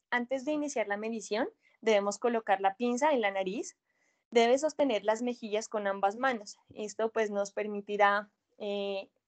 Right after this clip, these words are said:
que las mediciones no tengan artefactos.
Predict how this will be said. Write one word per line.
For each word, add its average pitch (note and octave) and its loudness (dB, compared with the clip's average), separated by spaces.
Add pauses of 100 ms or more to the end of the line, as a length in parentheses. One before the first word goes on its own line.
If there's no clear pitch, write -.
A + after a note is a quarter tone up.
(320)
que A3 -2
las G#3 -2
mediciones G#3+ -4
no G3 0
tengan G3+ 0
artefactos. - -2